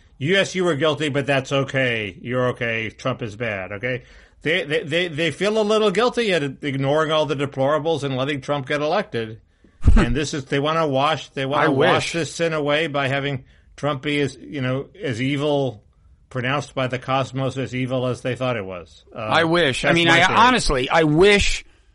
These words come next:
Speaker 2: a lot of Democrats were, had the slightest clue that some of the grievances of, uh, Trump supporters are worth paying attention to. I still don't think the message has gotten through.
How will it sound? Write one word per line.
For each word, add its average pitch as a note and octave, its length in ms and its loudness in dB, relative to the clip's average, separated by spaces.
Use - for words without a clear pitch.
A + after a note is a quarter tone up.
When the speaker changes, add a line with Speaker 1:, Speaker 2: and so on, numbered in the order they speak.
Speaker 2:
a D#3 100 4
lot E3 400 6
of D3+ 140 2
Democrats C#3 1000 0
were, D3 400 2
had D#3 240 0
the D3 60 0
slightest F3 580 0
clue C#3+ 640 2
that C3+ 240 -2
some D#3 240 2
of C3+ 60 0
the C3+ 80 2
grievances B2 800 -2
of, B2+ 380 0
uh, B2 180 2
Trump C3+ 320 -2
supporters C3 640 0
are B2 60 2
worth B2 260 -2
paying A#2+ 240 0
attention G#2+ 420 0
to. G2 180 -2
I C3 140 0
still E3+ 300 2
don't C3+ 200 2
think C3 200 -2
the B2 60 -2
message A#2 360 -2
has A#2+ 140 -2
gotten A#2 300 0
through. B2 420 2